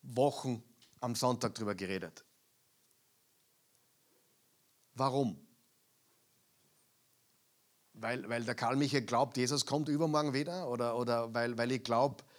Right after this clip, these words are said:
jetzt sind wir in der absoluten Endzeit? Das ist nicht der Grund. Äh, nähern wir uns dem Kommen Jesu? Sicher, <laughs> mit jedem Tag nähern wir uns.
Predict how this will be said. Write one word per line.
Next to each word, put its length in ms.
jetzt 200
sind 120
wir 60
in 60
der 100
absoluten 440
Endzeit? 600
Das 120
ist 140
nicht 180
der 100
Grund. 340
Äh, 60
nähern 540
wir 140
uns 140
dem 140
Kommen 300
Jesu? 380
Sicher, 520
<laughs> 140
mit 220
jedem 280
Tag 400
nähern 300
wir 80
uns. 140